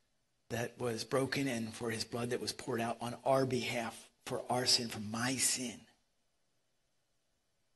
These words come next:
Father, we recognize the work of Jesus. We pause this minute,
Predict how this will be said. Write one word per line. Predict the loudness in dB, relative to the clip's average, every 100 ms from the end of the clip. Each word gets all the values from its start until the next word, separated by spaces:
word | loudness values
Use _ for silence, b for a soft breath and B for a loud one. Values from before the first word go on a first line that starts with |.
| _ -8 2
Father, | 4 4
we | 4
recognize | 4 2 0 -2 -2 -2 -2 4 6 6 2
the |
work | -4 -4 -4
of | 0
Jesus. | 2 2 2 2 4 6 6 2 _ _ _ _ _ _ _ _ _
We | -6
pause | -2 4 6 8 6 4 2
this | 2 4 6 4 2
minute, | 0 2 2 0 -2 -4